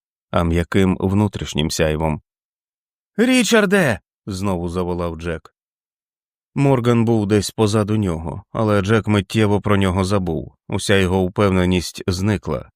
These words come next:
Вона покинула хлопчика тієї миті, коли та нога, вбрана в світло-коричневі вовняні штани, вигулькнула перед ним, наче шлагбаум.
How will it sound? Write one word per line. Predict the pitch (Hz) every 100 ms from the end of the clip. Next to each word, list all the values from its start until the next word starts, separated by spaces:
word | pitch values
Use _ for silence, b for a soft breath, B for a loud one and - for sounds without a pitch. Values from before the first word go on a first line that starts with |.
| _ -
Вона | 117 113 107
покинула | 117 107 127 117 104 98
хлопчика | 120 107 - 95 101
тієї | 92 104 98 98
миті, | 110 110 101
коли | - 101 98
та | - 98
нога, | 95 92 110 95
вбрана | 82 87 95 92 87
в | 85
світло-коричневі | - 92 95 85 95 90 - 92 85 87
вовняні | 85 90 90 87 87
штани, | - 101 95 104 95 _ _ -
вигулькнула | 135 120 90 92 - 90 92
перед | 85 90 90
ним, | 95 90 -
наче | 95 - 98
шлагбаум. | 107 107 90 80 58 -